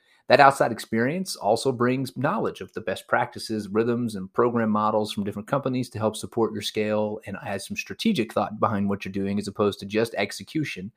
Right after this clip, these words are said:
on your operational goals. They should have some familiarity with the industry,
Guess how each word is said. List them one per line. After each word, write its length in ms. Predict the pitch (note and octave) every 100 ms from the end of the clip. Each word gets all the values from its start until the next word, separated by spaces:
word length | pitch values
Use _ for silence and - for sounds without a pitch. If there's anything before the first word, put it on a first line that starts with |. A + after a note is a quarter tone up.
| _ _ _ _ -
on 180 | G2 G2+
your 160 | G#2+
operational 460 | G2 F#2+ F#2 - G#2
goals. 440 | G2+ - - - - _ _ _ _
They 160 | G#2+ G2+
should 160 | -
have 120 | A2 G2+
some 160 | G#2
familiarity 460 | - A2 G#2 G2+ G#2
with 140 | G2
the 60 | F#2+
industry, 600 | C#3+ E3 E3 G3+ G#3+